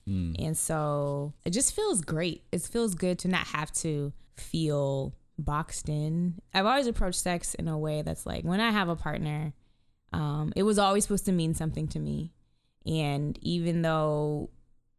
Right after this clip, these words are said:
Speaker 2: um, even though I didn't have a lot of sex before I got married, or any sex before I got married, I was so excited to, like, grow with somebody else.
Speaker 1: Amen.
Speaker 2: And so, like, that's something that I've always just been excited about, and just, like, I've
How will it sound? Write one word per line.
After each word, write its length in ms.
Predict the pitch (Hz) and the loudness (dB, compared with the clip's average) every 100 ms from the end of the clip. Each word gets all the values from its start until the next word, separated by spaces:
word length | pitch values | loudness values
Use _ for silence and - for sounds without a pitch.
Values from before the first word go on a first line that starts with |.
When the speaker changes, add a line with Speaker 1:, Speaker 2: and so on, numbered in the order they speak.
| _ _ _ _ _ _ - | _ _ _ _ _ _ -4
Speaker 2:
um, 640 | 156 151 151 190 - 165 - _ | -2 0 -2 -2 -2 -4 -10 _
even 260 | 180 180 175 | 0 2 4
though 80 | |
I 120 | 160 165 | 4 4
didn't 260 | 170 170 | 2 2
have 180 | 160 156 | 0 -2
a 60 | 147 | -4
lot 280 | 147 139 | -4 -4
of 80 | 147 | -2
sex 240 | - 151 - | -4 -4 -4
before 340 | 156 - 147 | -6 -6 -6
I 100 | 147 | -6
got 300 | 139 160 170 | -4 -4 -2
married, 460 | 151 151 151 147 - - - _ - | -2 -2 -4 -6 -8 -16 -20 _ 0
or 140 | 190 190 | 2 4
any 240 | 202 208 | 4 4
sex 280 | 185 160 156 | 0 -4 -6
before 140 | 165 | -4
I 60 | 156 | -4
got 160 | 151 151 | -2 -2
married, 420 | 151 147 151 - - - - | -4 -4 -6 -8 -14 -20 -2
I 60 | 165 | 2
was 140 | 165 | 4
so 260 | - - 170 | 4 4 2
excited 600 | - - - 160 156 160 | 2 2 2 2 0 -2
to, 100 | - | -2
like, 220 | 151 - | -2 -4
grow 300 | 147 147 151 | -6 -4 -2
with 320 | 147 - - - | -2 -4 -6 -4
somebody 580 | - 139 165 - - - | -4 -2 -4 -6 -8 -8
else. 360 | - 98 - - | -8 -8 -10 -6
Speaker 1:
Amen. 380 | 110 92 95 92 | -4 0 0 2
Speaker 2:
And 180 | 170 190 | 4 4
so, 320 | - 185 175 | 4 4 4
like, 220 | 170 165 170 | 2 2 2
that's 320 | 185 208 - | 2 2 2
something 520 | - 180 170 170 165 | 2 0 0 -2 -2
that 180 | 156 - | -2 -2
I've 200 | 156 160 | -2 -2
always 560 | 151 147 143 151 139 - | -2 -4 -4 -4 -4 -4
just 460 | 147 151 - - - - - | -4 -4 -6 -10 -14 -14 -6
been 140 | 147 | -6
excited 480 | 139 - 311 285 262 | -4 -2 0 2 2
about, 440 | 240 233 220 214 | 2 2 2 0
and 140 | 170 151 | 0 -2
just, 240 | 156 - | -4 -4
like, 180 | 151 - | -4 -4
I've 180 | 147 | -4